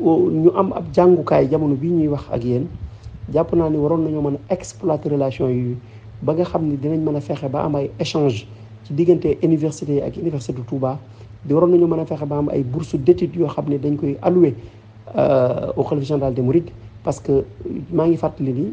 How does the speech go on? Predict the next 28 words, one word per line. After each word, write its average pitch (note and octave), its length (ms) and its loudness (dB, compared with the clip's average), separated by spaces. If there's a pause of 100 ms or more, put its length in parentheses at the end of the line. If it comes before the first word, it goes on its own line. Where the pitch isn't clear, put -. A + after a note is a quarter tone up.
même E3+ 140 0
Cheikh E3+ 200 -4
Mourtada, C#3+ 440 -2 (460)
le C#3+ 100 4
royaume D3 340 2
chérifien B2 480 -2
Maroc, B2 320 0 (580)
am D#3 140 2
na E3+ 120 4
jamono D#3 240 0
boo C#3 120 0
xam C3+ 180 -4
ne C3+ 80 -6
daf B2+ 220 -10
ko, D3+ 220 -2 (420)
dañoo D#3+ 220 4
signé D#3+ 220 2
woon D3 100 2
ak C#3+ 80 2
moom C3+ 240 0
accord, D3 320 0 (300)
convention F#3 520 4
lañ D#3+ 180 0
signé D#3+ 200 0
woon C#3+ 180 2
entre D3 280 -2
Al C#3+ 100 2
Azhar C#3+ 280 2